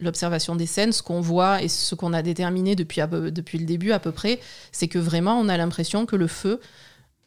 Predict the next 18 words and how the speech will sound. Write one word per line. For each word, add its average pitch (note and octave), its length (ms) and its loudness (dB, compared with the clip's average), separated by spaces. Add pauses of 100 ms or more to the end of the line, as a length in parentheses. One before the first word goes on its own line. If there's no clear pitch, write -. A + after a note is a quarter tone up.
(520)
vient G3 580 -2
de - 140 -2
l'intérieur F#3 560 2
du F#3 140 -2
corps. - 380 -8 (360)
Vraiment, D#3+ 400 -2
c'est, - 220 -8
c'est - 180 0
assez F#3+ 240 0
logique, F#3 420 0
en D#3 120 -4
fait, D#3 240 -4
que - 100 -10
le D#3+ 100 -2
feu F#3+ 180 -4
vienne G3 300 0
de E3+ 80 0
l'intérieur. D#3+ 600 -4